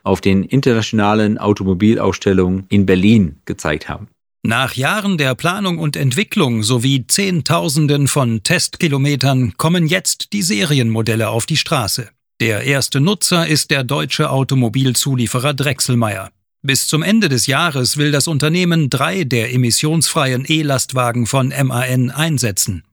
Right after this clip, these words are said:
Speaker 2: Sie sollen in der Region Leipzig Teile für andere Elektrofahrzeuge transportieren.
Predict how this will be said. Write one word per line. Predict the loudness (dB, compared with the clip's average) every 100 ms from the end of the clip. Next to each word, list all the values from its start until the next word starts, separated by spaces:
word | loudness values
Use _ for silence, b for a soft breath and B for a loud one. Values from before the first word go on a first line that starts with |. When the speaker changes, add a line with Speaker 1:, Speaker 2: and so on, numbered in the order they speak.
| _
Speaker 2:
Sie | -4 -2
sollen | 2 2 2 0
in | 0
der | 0 0
Region | 0 0 2
Leipzig | 2 0 -2 -4 -4 -4 -4
Teile | -2 0 0 -4
für | -2 -2 0
andere | 0 0 -2
Elektrofahrzeuge | -2 -6 -4 -4 -2 -2 -2 -4 -2 -4
transportieren. | -2 -2 0 -2 -2 -2 -2 -4